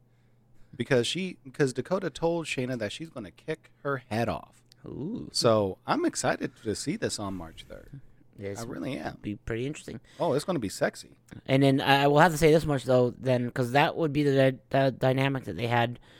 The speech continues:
Speaker 2: you know, whenever Charlotte Flair kept showing up in N X T, was, "You're invading our territory. This is not your ha-, house. This is our house." And that's kind of the reason why Kai and Gonzalez would be portrayed as the babyfaces, because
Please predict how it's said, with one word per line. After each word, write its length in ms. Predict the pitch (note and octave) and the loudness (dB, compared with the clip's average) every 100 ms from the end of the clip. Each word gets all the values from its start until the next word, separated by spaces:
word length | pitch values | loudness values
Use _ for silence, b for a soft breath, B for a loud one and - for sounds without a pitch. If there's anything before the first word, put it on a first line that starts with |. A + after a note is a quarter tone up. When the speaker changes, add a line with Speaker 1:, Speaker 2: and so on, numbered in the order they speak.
| b b - | b b -4
Speaker 2:
you 100 | A#2+ | 0
know, 80 | |
whenever 440 | A#2 C#3+ D3+ C#3 C3+ | 4 6 6 6 4
Charlotte 360 | - E3+ C3+ | 6 6 4
Flair 240 | - G3 E3 | 6 8 8
kept 180 | D3 - | 4 2
showing 320 | C#3+ C3 B2+ | 4 6 4
up 120 | B2 | 2
in 80 | A#2+ | 0
N 80 | A#2+ | -2
X 180 | - - | -6 -8
T, 140 | G#2 | -4
was, 340 | G#2+ A#2 A2+ b b b b | -2 -4 -6 b b b b
"You're 240 | B2+ F3 G3 | 4 6 6
invading 500 | E3+ E3+ E3 D3 C#3+ _ _ _ _ - | 4 2 2 0 -6 _ _ _ _ 0
our 260 | C#3 C#3 | 4 4
territory. 640 | B2+ B2+ A#2+ A#2 A2+ - - - | 2 -2 -2 -6 -8 -8 -12 -8
This 160 | C3 | -6
is 100 | D3+ | -2
not 180 | D#3+ C#3 | 0 2
your 200 | D3 C#3 | 2 2
ha-, 120 | B2+ - | 0 -2
house. 240 | C#3 B2 - | 0 0 0
This 140 | C3+ | -6
is 80 | C3+ | 0
our 180 | C#3 C3+ | 4 4
house." 380 | A#2+ D2+ - b b b b b b | 2 -4 -12 b b b b b b
And 200 | C3+ B2+ | 0 6
that's 260 | C#3+ C#3 - _ | 6 6 -2 _
kind 280 | - D#3+ D#3 | 0 2 2
of 80 | C#3 | -2
the 60 | |
reason 220 | D3 C#3+ | 0 0
why 360 | C#3 C#3 B2 B2 b b b b - | 0 2 2 0 b b b b 4
Kai 220 | D3 C#3+ | 8 8
and 140 | C3+ | 6
Gonzalez 360 | C3 C3+ B2+ - | 2 2 0 0
would 220 | C#3+ C#3 | 0 2
be 100 | B2+ | 2
portrayed 360 | B2 - C#3+ - | -2 0 0 2
as 300 | C#3 C3+ B2 | 0 0 0
the 80 | B2+ | -2
babyfaces, 560 | D3+ D#3+ B2+ A#2 A#2 | 0 0 -2 -6 -8
because 380 | - B2+ B2+ - | -12 -6 -6 -6